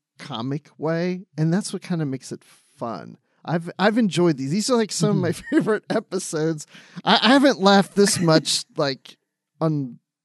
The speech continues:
Speaker 1: Literary Treks or any podcast in quite a long time.
Speaker 2: That is always one of the really fun things about doing these is, you know, we make fun of them and we, we laugh a lot at them, but that's part of the charm. Like, I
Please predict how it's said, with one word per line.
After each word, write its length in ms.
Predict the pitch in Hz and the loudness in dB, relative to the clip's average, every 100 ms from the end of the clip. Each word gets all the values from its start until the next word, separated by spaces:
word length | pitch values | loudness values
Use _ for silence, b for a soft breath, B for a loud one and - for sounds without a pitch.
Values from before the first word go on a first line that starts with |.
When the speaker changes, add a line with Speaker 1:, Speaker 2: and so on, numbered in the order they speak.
| - | -2
Speaker 1:
Literary 380 | 170 170 151 135 | 2 4 2 0
Treks 380 | - 156 - 131 | -2 -4 -2 0
or 60 | |
any 140 | 156 160 | 2 2
podcast 600 | - 123 - 131 117 - | -2 -6 -4 -4 -4 -6
in 160 | 113 - | -10 -12
quite 240 | - 147 131 | -8 -6 -6
a 60 | |
long 240 | 117 110 104 | -8 -10 -14
time. 340 | 92 73 - _ _ _ | -18 -18 -20 _ _ _
Speaker 2:
That 220 | 170 214 214 | -4 -2 -2
is 180 | 202 | -2
always 600 | 170 151 147 147 123 - - _ | -2 -2 0 -2 -4 -10 -16 _
one 280 | 165 143 147 | -6 -2 -2
of 100 | 135 | -2
the 80 | 131 | -2
really 260 | 139 131 | -2 -2
fun 300 | 123 135 127 | -6 -8 -8
things 320 | 117 135 123 123 | -6 -6 -6 -8
about 260 | 127 131 | -10 -10
doing 320 | 135 127 127 | -8 -6 -6
these 360 | 123 120 120 - | -8 -8 -10 -12
is, 500 | 160 131 127 120 117 - _ _ _ _ _ | -10 -8 -6 -6 -10 -16 _ _ _ _ _
you 140 | 208 196 | -2 0
know, 100 | 185 | 0
we 120 | 208 | 0
make 240 | 226 226 | -2 -4
fun 240 | - 196 160 | -4 0 0
of 160 | 147 | 0
them 220 | 147 147 143 | 0 0 -2
and 160 | 135 | -2
we, 560 | 131 127 123 131 156 156 | -4 -4 -6 -8 -12 -10
we 140 | 151 | -8
laugh 400 | 127 123 120 120 | -6 -6 -8 -8
a 60 | 151 | -8
lot 240 | 127 127 | -6 -6
at 140 | 143 143 | -8 -8
them, 240 | 123 123 | -10 -8
but 260 | 135 120 123 _ _ _ | -8 -10 -12 _ _ _
that's 480 | 185 202 190 - - _ | -6 -4 -4 -10 -12 _
part 220 | - 170 160 | -4 0 0
of 120 | 131 | -2
the 80 | 131 | -8
charm. 480 | - 131 117 113 135 | -8 -8 -8 -10 -8
Like, 300 | 131 120 _ b b b b b _ _ _ - | -8 -10 _ b b b b b _ _ _ -4
I 240 | 190 208 | -2 -2